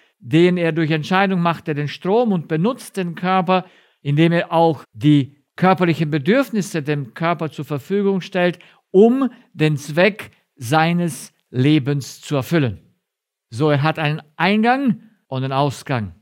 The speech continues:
Und das ist entscheidend zu verstehen. Der Mensch lebt vom Wort.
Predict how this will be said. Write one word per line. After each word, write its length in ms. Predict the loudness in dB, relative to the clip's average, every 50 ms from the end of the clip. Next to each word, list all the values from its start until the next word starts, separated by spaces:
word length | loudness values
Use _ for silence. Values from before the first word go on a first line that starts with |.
| _ _ _ _ _
Und 360 | -2 0 0 0 -2 -6 -14 _ _ _ _ _ _ _
das 220 | 0 0 0 0
ist 360 | -2 -4 -4 -6 -14 -20 -20 _ _ _
entscheidend 540 | -10 -10 -8 -4 -2 -2 0 -2 -4 -6 -8
zu 100 | -10 -12
verstehen. 680 | -12 -14 -16 -16 -14 -10 -8 -8 -8 -8 -10 -12 -16 _ _ _ _ _ _ _ _ _ _ _
Der 100 | -10 -6
Mensch 600 | -4 -2 -2 0 -2 -4 -4 -6 -12 -18 -20 _ _
lebt 680 | -4 -2 0 0 0 0 -2 -8 -16 _ -20 -20 _ _ _ _ _
vom 360 | _ _ -12 -8 -8 -6 -4
Wort. 540 | -2 -4 -4 -4 -8 -14 _ -20 -20 -20